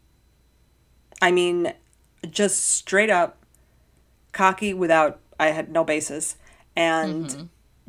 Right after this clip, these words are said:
Speaker 1: just a jerk. Like, okay, so he was doing this class, and it was online with a bunch of other people, and somebody asked, "Should I keep my deck?" Like, they're starting out. "Should I
Speaker 2: Mm-hmm.
Speaker 1: keep my deck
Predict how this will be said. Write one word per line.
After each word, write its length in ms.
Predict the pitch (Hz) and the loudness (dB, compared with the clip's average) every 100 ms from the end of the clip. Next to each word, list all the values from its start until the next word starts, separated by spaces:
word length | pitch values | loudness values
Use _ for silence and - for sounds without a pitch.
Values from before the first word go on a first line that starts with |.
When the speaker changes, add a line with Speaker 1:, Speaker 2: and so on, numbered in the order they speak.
| - | -12
Speaker 1:
just 480 | - 185 175 - - - _ _ _ _ _ _ | 0 2 2 -2 -8 -20 _ _ _ _ _ _
a 120 | 175 | 0
jerk. 340 | 170 147 87 - | 0 -2 -4 -2
Like, 320 | 165 165 - _ _ _ _ - | 0 0 -4 _ _ _ _ -6
okay, 200 | 190 175 | -2 0
so 280 | - 165 - | 0 -2 -6
he 240 | - 214 | -8 -6
was 160 | 202 165 | -4 -2
doing 360 | 202 214 196 | -2 0 -2
this 160 | 160 - | -4 -8
class, 600 | - 151 147 139 - - _ _ _ _ - | -4 -2 -2 -4 -8 -10 _ _ _ _ -6
and 100 | 180 | -4
it 40 | |
was 120 | 170 | -2
online 600 | 160 151 147 147 147 143 | -2 -4 -6 -8 -10 -14
with 100 | 170 | -10
a 40 | 160 | -4
bunch 200 | 156 151 | -4 -4
of 60 | |
other 140 | 151 147 | -6 -6
people, 340 | - 147 156 | -10 -6 -4
and 80 | 156 | -2
somebody 400 | - 240 269 262 | 0 0 0 -4
asked, 500 | - 139 - - - _ _ _ _ _ _ - | -6 -6 -6 -8 -12 _ _ _ _ _ _ -10
"Should 300 | - - 254 | -6 -4 -2
I 120 | 277 | -4
keep 320 | 277 - 196 | -6 -8 -6
my 180 | 196 170 | -4 -6
deck?" 400 | 165 151 - - - _ _ | -6 -10 -10 -18 -20 _ _
Like, 120 | 175 - | -6 -2
they're 100 | 180 | 0
starting 400 | - 214 185 156 | 2 2 2 -2
out. 200 | 117 - _ _ - - _ | -6 -8 _ _ -20 -20 _
"Should 180 | - 196 | -4 0
I 60 | 196 | 0
Speaker 2:
Mm-hmm. 80 | |
Speaker 1:
keep 260 | 151 240 247 | -2 -8 -6
my 160 | 269 277 | -4 -4
deck 440 | 269 175 160 - | -4 -4 -4 -10